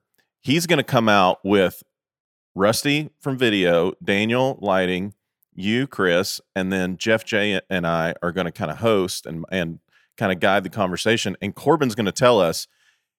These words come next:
Here's this three-song set we're doing. We're gonna play all the songs, probably from their album, over the P A, let everyone listen,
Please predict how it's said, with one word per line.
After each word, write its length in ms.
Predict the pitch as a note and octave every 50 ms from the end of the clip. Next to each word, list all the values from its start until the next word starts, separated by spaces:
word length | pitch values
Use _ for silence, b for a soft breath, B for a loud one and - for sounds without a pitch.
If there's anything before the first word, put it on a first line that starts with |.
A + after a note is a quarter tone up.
| _ -
Here's 280 | - A2+ A#2 C#3 C3+ B2+
this 180 | C3+ A#2 -
three-song 540 | - - A2+ B2 C3+ C#3 - C#3+ B2+ C3 C3+
set 260 | - - B2+ A#2 -
we're 140 | - G2+ F#2
doing. 380 | G2 F2+ E2 E2 F2 G2 G2+ G#2 -
We're 80 | F#2+
gonna 140 | F#2+ F#2+ D#2
play 340 | - - - - G2+ G2+ G#2
all 160 | A2 G2 G#2 G2
the 100 | F2+ -
songs, 640 | - - F#2+ F2+ D#2+ D2+ D#2 D#2+ D#2 - - - _ _
probably 220 | - F#2 F#2 F2+ E2
from 220 | - - F#2 F2
their 140 | E2+ D#2+ -
album, 560 | - F2 F2 F#2 F2+ D#2+ E2 D2+ D2 D2+ E2 - _ _ _ _ _ -
over 220 | G2 G2+ G2+ G#2+
the 80 | G2+ F#2+
P 260 | - B2 G2+ G2 F#2
A, 240 | F2 E2+ F2 F2 G2 -
let 140 | F#2+ F#2+ F#2
everyone 400 | F#2 F2 G2 F#2+ F#2+ G2 F#2+ F#2
listen, 480 | F#2+ F2+ - - F#2+ F2+ F2+ F2+ F2